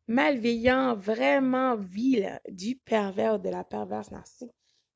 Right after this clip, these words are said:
est au-delà de ton imagination. Vraiment, tu ne peux pas croire que de telles personnes existent, mais pourtant, ces gens existent bel et bien. Cela dit, concentre sur toi. Comment ?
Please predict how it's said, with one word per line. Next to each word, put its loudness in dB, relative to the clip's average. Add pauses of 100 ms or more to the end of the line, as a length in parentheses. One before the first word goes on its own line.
(100)
est -6
au-delà -2 (300)
de 0
ton -10
imagination. -8 (200)
Vraiment, -6 (500)
tu -6
ne 2
peux -6
pas -6
croire -2
que -8
de -2
telles -2
personnes -8
existent, -10
mais -10
pourtant, -16
ces -12
gens -14
existent -18 (500)
bel -4
et -8
bien. -10 (2000)
Cela -2
dit, -6 (220)
concentre -6
sur -4
toi. -18 (500)
Comment ? -8